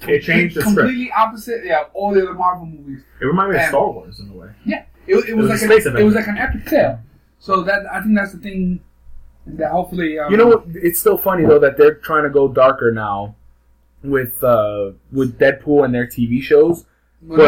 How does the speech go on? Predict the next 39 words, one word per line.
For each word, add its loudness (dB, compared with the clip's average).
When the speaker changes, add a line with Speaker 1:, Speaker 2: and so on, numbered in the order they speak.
Speaker 3:
But -8
Speaker 2:
no, -4
Dead-, -18
Deadpool's -10
not -10
Marvel, -16
isn't -20
that -20
Fox? -10
Speaker 1:
Marvel, -4
Speaker 3:
It's -6
Speaker 1:
uh, -4
Speaker 3:
Marvel. -4
Speaker 1:
Marvel 2
is -6
Fox. -16
Speaker 3:
I -2
thought 0
they, 8
I 0
thought 2
both 2
of -16
them -2
have, -2
uh, -2
for -4
this -2
one. -10
Speaker 2:
No, -18
Speaker 1:
It's -20
Speaker 2:
I -14
think, -4
Speaker 1:
Fox. -20
Speaker 2:
uh, -20
Speaker 3:
It's -10
for -2
their 6
shows. 0